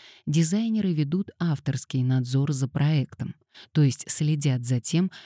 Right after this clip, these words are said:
чтобы все получалось четко в соответствии с задуманным, либо, что тоже нередко встречается, полностью курируют весь ремонт, работая в контакте с прорабом строительной бригады. Как мы видим,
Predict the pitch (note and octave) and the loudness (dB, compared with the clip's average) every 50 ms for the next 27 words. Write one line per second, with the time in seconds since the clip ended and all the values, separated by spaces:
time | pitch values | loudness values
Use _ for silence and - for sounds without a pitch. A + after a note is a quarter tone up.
0 | - - - - - D#3+ C3+ C#3+ C3 - - - - D#3+ F3 E3+ - D#3+ D3+ D3 | -20 -16 -6 0 0 2 2 2 0 0 -2 -2 0 0 -2 0 0 0 0 0
1 | D3 - - C3 B2+ B2+ B2 - - - - - D3+ D#3 - - - G#3+ - - | -2 -2 -2 -2 0 -2 -2 -4 -6 -8 -4 -2 -2 -2 -4 -4 -8 -8 -6 -2
2 | - D3 C3+ - - C3 C3+ C3 - - - - E3 E3 D#3+ C#3+ C3+ C3+ D#3 D#3 | -2 -2 -2 -2 -2 -2 -2 -2 -4 -6 -6 -4 -4 -2 -2 -4 -2 0 0 0
3 | D3+ C#3 B2+ A#2+ C3+ - - - - - - _ _ _ - - _ - D#3 F3+ | 0 0 -2 -2 -2 -2 -4 -6 -8 -10 -14 _ _ _ -20 -20 _ -2 -2 0
4 | A#3 C#4 - C#4+ C#4+ C#4+ D4 - - - - F#3 E3+ _ - D#3+ D3 B2+ A#2+ B2+ | 0 0 -2 -4 -6 -6 -6 -10 -10 -4 -4 -4 -4 _ 2 2 4 4 2 2
5 | B2+ B2+ B2+ C3+ C3+ B2+ B2+ - - - B2 - - - C3 B2 - - G#3 G#3+ | 2 2 4 4 2 2 0 -4 -8 -14 -14 -10 -6 -6 -6 -4 -2 -2 0 0
6 | G3+ - - - C3 - - - - - _ _ - - C#3+ D3+ D#3 D#3+ E3+ F3+ | -2 -2 -2 -4 -4 -6 -6 -16 -20 -20 _ _ -2 2 2 4 4 4 2 0
7 | - - - F#3+ F#3 _ - F3+ F3 E3+ E3+ E3+ E3 E3 E3 E3 D#3 - C3+ B2 | -2 -2 -4 -4 -4 _ -2 -2 0 2 2 2 2 2 0 0 -2 -2 0 0
8 | C3 B2+ B2 - - - C3 B2+ B2+ B2+ D3 F#3+ G3+ - - - - - - - | 0 0 0 -2 -4 -2 0 0 2 2 2 0 0 -4 -8 -20 -20 -20 -10 -4
9 | - F3+ F#3 G3 A#3+ A#3 - F3 C#3+ C3 - E3+ D3 C#3+ C#3 C3 - C3 B2+ - | -2 0 0 0 -2 -2 -2 -2 -2 -2 -4 -2 0 0 0 0 -2 -4 -4 -4
10 | - - - - - - D#3 C3+ B2+ B2+ C3 C#3+ D#3 D3+ D3 D3 C#3+ - - - | -6 -6 -6 -6 -6 -4 -2 0 0 2 2 2 2 2 0 0 0 0 0 0
11 | C3+ C3 B2+ B2 - - B2+ B2+ B2 B2+ B2+ B2+ C#3+ C#3+ C#3 C#3 B2+ A#2+ A#2+ D3+ | 2 2 0 0 -2 0 0 2 2 2 2 2 2 2 2 2 2 0 0 -4
12 | - - _ _ _ _ _ _ _ _ _ _ _ - D3+ C3+ - - C#3 C3+ | -10 -14 _ _ _ _ _ _ _ _ _ _ _ 0 0 0 0 0 0 2
13 | C3 C3+ D3 G3 A#3+ A3+ E3 F3+ B2+ C#3 - | 2 2 2 0 -2 -2 0 -2 -2 -2 -4